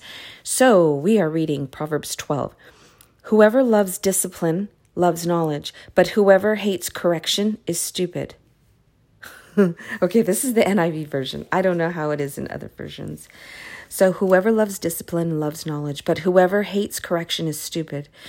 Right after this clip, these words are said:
Good people obtain favor from the Lord, but he condemns those who devise wicked schemes. No one can establish through wickedness, but the righteous cannot be uprooted.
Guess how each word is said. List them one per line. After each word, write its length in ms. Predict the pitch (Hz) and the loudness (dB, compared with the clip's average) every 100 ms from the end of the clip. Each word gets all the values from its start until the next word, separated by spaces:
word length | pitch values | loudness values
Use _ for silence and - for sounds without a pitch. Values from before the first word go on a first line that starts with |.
| - - - - | -20 -20 -12 4
Good 180 | 226 226 | 4 4
people 380 | 240 220 196 - | -4 0 0 0
obtain 460 | - - 196 175 | -6 -4 -2 -2
favor 380 | 175 175 175 151 | 0 0 0 -4
from 240 | - 156 | -6 -4
the 100 | 151 | -2
Lord, 420 | 151 156 151 147 147 - - - - | -2 -2 -4 -6 -10 -20 -20 -16 0
but 160 | 175 | 0
he 120 | 170 175 | 0 -6
condemns 560 | - 175 185 185 175 | -2 0 2 2 0
those 320 | 165 156 156 | 0 0 0
who 160 | - 160 | -4 -6
devise 520 | 160 160 156 151 151 | -4 -6 -4 -4 -4
wicked 300 | 175 175 196 | -6 -4 -4
schemes. 720 | - - 175 156 143 147 - - _ _ _ - - - | -4 -6 -4 -2 -4 -8 -12 -16 _ _ _ -20 -16 -2
No 160 | 196 | 4
one 220 | 214 262 262 | 6 4 4
can 180 | 277 | 2
establish 560 | 226 - 202 180 185 - | 0 0 -2 0 -2 -2
through 220 | - 185 | -2 -2
wickedness, 680 | 170 170 160 151 151 - - - - | 0 -2 -2 -4 -8 -10 -18 -20 -18
but 120 | - 175 | -8 -2
the 100 | 175 | 0
righteous 420 | 170 180 240 226 | 2 0 -4 -6
cannot 360 | - 190 - | -4 -2 -2
be 160 | - - | -8 -8
uprooted. 560 | 156 - 156 156 143 | -8 -8 -6 -4 -6